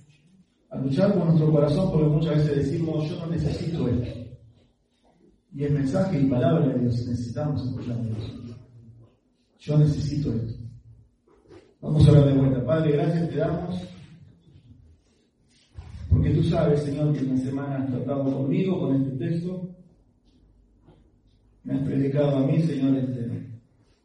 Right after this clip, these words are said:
este mensaje primero. Señor, preparamos mensajes no para predicarlos, sino para que moldeen nuestras vidas, Señor. Primero a nosotros y luego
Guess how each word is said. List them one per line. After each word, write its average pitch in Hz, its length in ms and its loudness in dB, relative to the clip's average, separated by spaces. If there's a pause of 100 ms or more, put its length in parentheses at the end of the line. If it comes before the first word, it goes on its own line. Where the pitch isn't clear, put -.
(260)
este - 240 -4
mensaje 139 420 2
primero. 165 480 0 (2500)
Señor, 147 500 0
preparamos 147 480 0
mensajes - 480 -2
no 160 160 0
para 131 440 2
predicarlos, 139 520 -2
sino 139 180 -6
para 135 220 -6
que 123 80 -6
moldeen 127 420 0
nuestras - 300 -4
vidas, 156 320 -2
Señor. 135 400 -2 (1160)
Primero 147 380 4
a 143 60 2
nosotros 160 500 2
y 135 40 0
luego 143 460 2